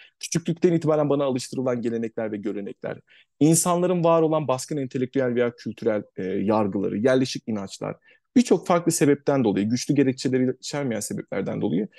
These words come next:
sanki bu hayvanları, yani bu cesetleri, bu etleri yemezsek sağlıksız olacakmışız ya da toplumdan işte dışlanacakmışız, toplumun dışında çok yanlış bir şey yapıyormuşuz gibi bazı arka plan inançlarına sahibiz hepimiz. Ben de sahiptim.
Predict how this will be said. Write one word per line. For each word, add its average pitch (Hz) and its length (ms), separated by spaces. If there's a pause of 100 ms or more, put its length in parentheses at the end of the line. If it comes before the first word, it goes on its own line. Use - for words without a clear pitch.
(180)
sanki 220 360
bu 185 120
hayvanları, 175 500
yani 117 240
bu 165 60
cesetleri, 107 600
bu 160 120
etleri 117 360
yemezsek 123 600 (380)
sağlıksız 185 640
olacakmışız 151 1000 (320)
ya 143 80
da 165 80
toplumdan 175 460
işte 165 280
dışlanacakmışız, 139 1040 (440)
toplumun 185 460
dışında 180 260
çok 180 240
yanlış 160 280
bir 147 60
şey 165 160
yapıyormuşuz 143 680
gibi 165 280
bazı 170 320
arka 156 360
plan 190 240
inançlarına 127 480
sahibiz 107 440
hepimiz. 175 360
Ben 147 160
de 107 60
sahiptim. - 580